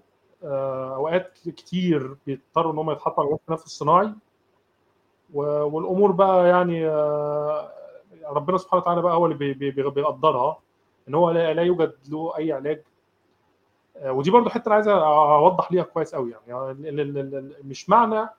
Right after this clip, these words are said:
إنك أنت دخلت المستشفى بدري، يعني في ناس بتبقى فاكرة إنك أنت لو اتشخصت بدري هتلحق تخش المستشفى بدري،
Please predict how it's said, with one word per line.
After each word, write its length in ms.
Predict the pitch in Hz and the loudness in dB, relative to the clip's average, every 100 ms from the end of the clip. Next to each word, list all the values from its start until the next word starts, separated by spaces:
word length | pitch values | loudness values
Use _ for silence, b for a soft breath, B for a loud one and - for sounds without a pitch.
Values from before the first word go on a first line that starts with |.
| _ _ _ _ _ _ 135 | _ _ _ _ _ _ -8
إنك 160 | 135 | -4
أنت 120 | 190 196 | 0 2
دخلت 320 | 175 214 214 | 2 0 0
المستشفى 440 | 185 - 202 208 | -4 -2 -2 2
بدري، 380 | 196 208 233 233 _ _ _ _ _ _ _ _ _ _ _ _ _ | 2 2 0 -2 _ _ _ _ _ _ _ _ _ _ _ _ _
يعني 460 | 127 127 139 143 135 | -10 -8 -8 -10 -12
في 140 | - | 0
ناس 100 | 202 | 0
بتبقى 220 | 196 196 160 | 0 -6 0
فاكرة 280 | 190 190 | 0 0
إنك 160 | 170 143 | -2 -2
أنت 120 | 185 | -2
لو 100 | 180 | -2
اتشخصت 420 | 143 147 196 196 | -2 0 0 2
بدري 340 | 202 196 196 202 _ _ _ _ - | 2 2 0 -6 _ _ _ _ -2
هتلحق 280 | 180 185 185 | 2 2 2
تخش 240 | 190 190 | 0 -2
المستشفى 400 | 196 - 202 190 | -4 -4 0 4
بدري، 400 | 196 190 202 | 4 4 0